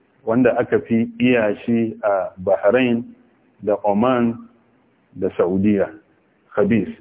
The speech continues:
Ana kwaɓa shi ne haka, sai a sa gyaɗa-gyaɗa a ciki da me, yana da ɗan ma'ana sosai, yana da daɗi. To, sai shi, ah,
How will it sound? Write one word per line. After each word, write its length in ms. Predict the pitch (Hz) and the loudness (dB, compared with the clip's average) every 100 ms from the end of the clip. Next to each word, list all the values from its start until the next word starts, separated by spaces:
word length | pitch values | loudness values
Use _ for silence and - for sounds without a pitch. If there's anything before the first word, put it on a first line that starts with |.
| - _ _ _ _ _ _ _ - | -20 _ _ _ _ _ _ _ -6
Ana 500 | 117 127 104 92 - - _ _ - - _ - 214 _ | -2 0 0 -2 -6 -20 _ _ -12 -12 _ -20 -20 _
kwaɓa 460 | - 123 131 120 107 | -2 0 2 2 2
shi 80 | 127 | 2
ne 100 | 123 | 0
haka, 320 | 107 120 117 - | 0 0 -2 0
sai 100 | 120 | 0
a 160 | 107 104 | 0 0
sa 540 | 123 113 104 92 87 87 - _ _ _ - | 0 2 2 0 -4 -10 -18 _ _ _ -8
gyaɗa-gyaɗa 640 | 104 110 120 120 113 113 | -2 0 2 2 2 0
a 80 | 107 - | -2 -6
ciki 280 | 113 127 | -4 -2
da 120 | 120 104 | 0 0
me, 260 | 110 110 | 0 2
yana 280 | 110 131 117 | 2 2 2
da 100 | 95 | 0
ɗan 180 | 110 113 | 0 0
ma'ana 380 | 113 92 101 104 | 0 -2 -4 -6
sosai, 280 | 98 101 | -6 -2
yana 180 | 113 110 | 0 0
da 100 | 90 | -4
daɗi. 220 | 82 - - _ _ _ _ _ _ _ _ _ _ _ _ | -6 -6 -8 _ _ _ _ _ _ _ _ _ _ _ _
To, 380 | 123 107 95 - - | 2 4 2 -4 -2
sai 200 | 143 175 - | 2 2 2
shi, 360 | 180 175 175 165 - - _ _ _ _ _ _ | 4 6 4 2 -8 -20 _ _ _ _ _ _
ah, 540 | 123 113 107 104 98 | 0 2 2 0 -2